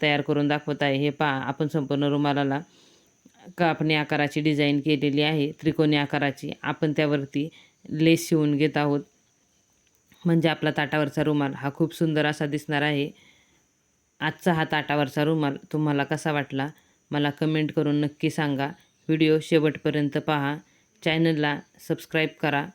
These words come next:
व्हिडिओला लाईक करा व आपल्या जास्तीत जास्त फ्रेंडला शेअर करा, सपोर्ट करा. हे पहा, या पद्धतीने हा आपण ताटावरचा रुमाल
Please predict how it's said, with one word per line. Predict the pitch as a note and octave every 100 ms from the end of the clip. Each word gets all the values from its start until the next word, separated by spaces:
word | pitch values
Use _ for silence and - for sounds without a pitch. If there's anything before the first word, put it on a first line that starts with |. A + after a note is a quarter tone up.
| _ - -
व्हिडिओला | D#3 D#3+ D3+ C#3+
लाईक | C#3+ D3+ D3 -
करा | C#3+ C#3 - _ _ _ -
व | D3+
आपल्या | D3 D3+
जास्तीत | D3 D3+ - C3+
जास्त | D3 - C#3+
फ्रेंडला | D3+ D3 C#3 C#3
शेअर | - D#3
करा, | - C#3+ C3+ C#3 _ _ _ _ _ _ _
सपोर्ट | - E3+ E3+ E3+ E3+
करा. | - D3 C#3+ - - - - - - E3+
हे | D#3
पहा, | D3+ D#3+ D3 - -
या | C#3 D#3+
पद्धतीने | D3 E3+ D3 D3 D3 C#3 D3 -
हा | D#3 D3+
आपण | C#3+ - C#3+ - - _ _
ताटावरचा | D#3 C#3+ D3+ D3 C3+ D3
रुमाल | D3+ C#3+